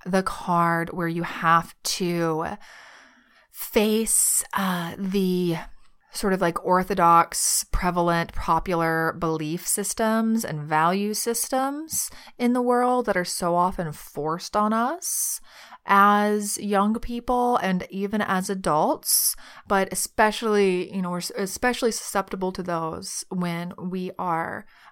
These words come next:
um, when we're kids, when we're teenagers, um, even when we're young adults, uh, while we're still forming,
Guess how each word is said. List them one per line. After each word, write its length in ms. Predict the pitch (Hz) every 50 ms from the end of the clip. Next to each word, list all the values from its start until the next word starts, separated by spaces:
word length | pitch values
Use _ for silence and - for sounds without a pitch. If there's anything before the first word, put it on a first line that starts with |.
| _ _
um, 380 | 185 175 170 170 170 190 - - _ _ _ _ _ _ _ _ - -
when 120 | - 180 175
we're 100 | 175 175
kids, 480 | - - 220 214 208 196 196 185 -
when 80 | 180 160
we're 100 | 156 160
teenagers, 920 | - - 208 196 190 190 190 185 190 190 185 180 180 180 185 185 - - - -
um, 220 | - 170 165 185 214
even 220 | - 214 220 214
when 100 | 208 196
we're 100 | 185 175
young 200 | 165 165 160 156
adults, 600 | 156 170 160 147 143 143 139 - - - - - - - - - - - - - - -
uh, 240 | 175 160 156 156 -
while 240 | - 208 226 254 269
we're 120 | 269 247
still 200 | - - - 151
forming, 720 | - - - - - - 151 - 127 - - - 196 185